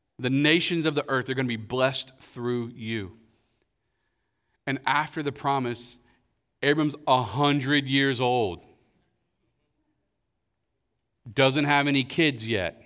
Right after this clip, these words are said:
Some of y'all, <laughs> some of y'all ladies are like, "Listen, after, like, thirty-five," you know what I'm saying? Whatever your number is, you probably got a number. It's all good.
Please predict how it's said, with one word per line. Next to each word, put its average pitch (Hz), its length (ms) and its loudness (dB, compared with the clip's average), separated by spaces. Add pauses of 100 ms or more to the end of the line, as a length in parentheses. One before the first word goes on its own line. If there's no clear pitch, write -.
(1160)
Some 160 280 2
of 165 60 6
y'all, 151 380 2
<laughs> - 120 -20
some 147 140 0
of 147 60 2
y'all 135 80 0
ladies 131 280 0
are 131 60 -2
like, 110 380 0
"Listen, 101 340 -4
after, 110 440 -6
like, 98 200 -4
thirty-five," 104 800 -6 (1900)
you 135 100 -4
know 127 40 0
what 123 40 -2
I'm 117 40 -6
saying? 127 380 -6 (920)
Whatever 180 240 6
your 156 140 4
number 123 300 0
is, 131 180 -4
you 175 60 -4
probably 156 180 2
got 113 120 0
a - 20 -6
number. 104 280 -8
It's 151 140 -10
all 180 80 -2
good. 156 320 -6